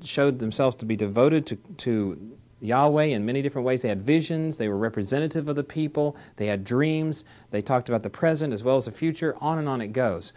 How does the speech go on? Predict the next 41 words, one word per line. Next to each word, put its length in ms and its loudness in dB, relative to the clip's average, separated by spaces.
And 160 -4
I 100 0
guess 300 0
that 80 -4
what 160 2
I'm 120 0
trying 220 -4
to 60 -4
get 120 -2
across 400 0
at 100 -8
this 180 -2
point 440 -4
in 100 -6
these 200 -6
initial 520 -2
words 420 0
about 360 -6
prophecy 640 -4
is 240 0
that 180 2
we 100 0
begin 420 -2
to 160 -4
expand 840 -2
our 300 0
idea 500 -2
of 100 -2
what 100 0
a 60 0
prophet 440 -4
is, 520 -2
at 120 -6
least 300 2
in 100 0
relation 460 0
to 120 -4
the 140 -2
way 280 0
most 640 0
evangelicals 1000 -2